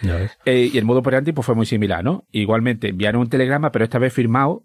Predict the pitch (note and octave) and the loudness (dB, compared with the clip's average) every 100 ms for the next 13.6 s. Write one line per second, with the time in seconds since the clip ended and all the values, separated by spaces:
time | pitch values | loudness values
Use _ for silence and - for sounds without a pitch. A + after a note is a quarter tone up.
0 | - - A2+ G#2 G#2+ A#2+ B2+ B2+ A#2+ A2+ | -6 -2 0 0 -2 0 0 0 -2 -2
1 | G#2+ G#2 A2+ A2+ A#2+ A2 G#2+ G#2+ F#2 F2 | -2 0 0 0 0 0 0 -2 -4 -4
2 | - A#2 A2+ A2+ - A2 A#2 A#2 A#2 B2+ | -2 0 2 0 -2 0 2 0 0 -2
3 | C3+ D3+ A2 A2+ A2 A2 A#2 A2 A2 G#2 | -2 0 2 2 2 0 -2 -2 -2 -2
4 | G#2 G#2+ G#2+ G#2+ A2+ B2 B2 G#2+ A#2 G2+ | 0 0 0 -2 0 2 2 0 -2 -2
5 | G#2+ G2+ G2 F#2 F#2 C#3+ - A2+ A2 A2 | 0 0 0 0 -2 -4 -2 0 0 0
6 | C#3 D3 F#3+ - B2+ A#2 A2+ A2 G#2+ G#2 | 0 0 -2 -4 0 4 4 4 2 0
7 | G#2 C3 B2+ C#3 B2+ A#2+ B2+ A#2 A#2 B2 | -2 -2 0 0 0 0 2 2 2 2
8 | C3+ B2 A2 G#2 G#2+ A#2+ C3+ D3 - A2 | 2 2 0 0 0 2 0 0 -2 -2
9 | G2+ G2+ G#2 G#2 A#2+ D#3 A2+ G#2 G2+ G2+ | 0 0 0 0 0 -2 0 2 2 0
10 | - A2+ G2 E2 G#2 F#3+ G#2 F#2+ F#2+ F#2+ | 0 0 0 -2 -4 -2 -2 -2 0 0
11 | F#2 - G2 F#2+ F2+ A#2+ F#2+ B2+ - A2+ | -4 -4 -4 -2 0 0 -2 -6 -8 -8
12 | B2 D#3 - B2+ A#2 A2+ G#2+ A2 F2 - | -6 -6 -2 2 4 4 2 0 -2 -2
13 | - F2+ B2+ B2 G2+ | -2 0 0 0 -4